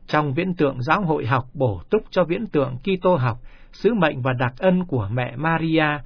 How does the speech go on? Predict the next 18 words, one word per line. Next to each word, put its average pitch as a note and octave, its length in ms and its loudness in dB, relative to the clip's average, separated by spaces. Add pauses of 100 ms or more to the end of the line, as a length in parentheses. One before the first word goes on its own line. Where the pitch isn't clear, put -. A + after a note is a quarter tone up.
(260)
bao G3+ 180 4
gồm C3+ 340 2
cả A2 240 -2
đặc C3 180 0
ân F3+ 220 2
hồn A#2 340 -2
xác - 280 -4
lên E3+ 220 0
trời, G#2+ 380 -2 (360)
có G3+ 140 2
được D3+ 240 2
tầm B2 260 2
quan F3 240 0
trọng B2+ 280 -2
đúng E3+ 240 0
đắn F#3+ 240 0
của B2+ 220 -2
chúng D3 280 -2